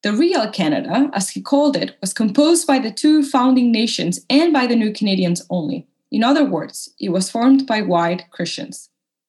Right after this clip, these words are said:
Bossy further promoted the idea that Canada must be ultimately one nation and that only the gradual amalgamation or mixing of different ethnicities would bring the unity and greatness that Canada so badly needed.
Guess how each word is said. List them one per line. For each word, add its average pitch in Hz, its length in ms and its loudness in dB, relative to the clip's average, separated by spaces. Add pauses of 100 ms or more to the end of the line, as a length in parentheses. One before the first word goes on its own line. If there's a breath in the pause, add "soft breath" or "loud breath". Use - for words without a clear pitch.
(560)
Bossy 302 380 0
further 240 380 0
promoted 214 500 0
the 214 180 0
idea 208 320 0
that 175 220 -4
Canada 277 460 2
must 196 240 -2
be 208 200 -4
ultimately 277 720 4
one 208 540 0
nation 196 560 -2
and 202 140 0
that 196 200 0
only 320 280 4
the 302 100 4
gradual 233 540 2
amalgamation 240 800 2
or 185 100 0
mixing 277 680 0
of 202 180 -4
different 226 360 0
ethnicities 196 720 2
would 202 160 -4
bring 214 220 0
the 208 100 -2
unity 208 480 2
and 233 220 2
greatness 180 420 0
that 196 220 -6
Canada 170 400 -2
so 165 160 -6
badly 151 340 -4
needed. 160 380 -4